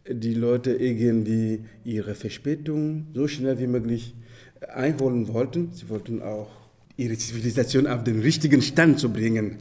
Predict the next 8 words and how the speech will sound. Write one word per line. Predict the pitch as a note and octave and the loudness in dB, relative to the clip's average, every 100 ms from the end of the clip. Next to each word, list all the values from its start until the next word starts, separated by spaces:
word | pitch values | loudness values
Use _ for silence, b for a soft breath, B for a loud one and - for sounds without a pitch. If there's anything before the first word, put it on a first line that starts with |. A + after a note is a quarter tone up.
| - | -4
Wachstum, | G#2+ - - - A2 - | -2 -2 -6 -10 -12 -8
Wachstum, | C3+ - - - - - | -8 -4 -4 -6 -14 -8
Wachstum, | E3+ F3+ - A#2+ | -4 -4 -6 -8
Wachstum. | A2 E3 - - D#3 F#3 - - B B B | -6 -4 -4 -2 -4 -4 -12 -18 B B B
Haben | C3+ B2+ A#2+ | 0 2 2
Elefanten | A#2+ A#2 A2+ B2+ C3 C3 | -2 -2 -2 -4 -2 -2
überall | A#2+ A2+ A#2+ A2+ G#2+ | -2 -2 -2 0 -2
errichtet. | A2+ A2 E3+ - F3+ | -2 0 -2 -2 -4